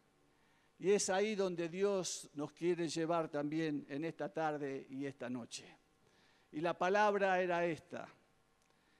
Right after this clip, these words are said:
El río de Dios comienza en el umbral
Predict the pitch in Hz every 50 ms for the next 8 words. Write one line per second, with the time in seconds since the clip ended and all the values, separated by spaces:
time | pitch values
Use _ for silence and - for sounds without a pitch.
0 | _ _ _ _ _ _ _ _ _ _ _ _ _ _ _ _ _ _ _ -
1 | 160 156 156 151 147 - 214 269 294 311 302 302 277 240 247 220 202 196 185 180
2 | 160 151 139 135 - - - - - _ - 143 147 165 202 220 220 202 165 151
3 | 143 - 170 160 156 156 - - 156 151 151 156 151 151 151 147 147 147 131 165
4 | 175 180 175 175 170 165 170 170 156 -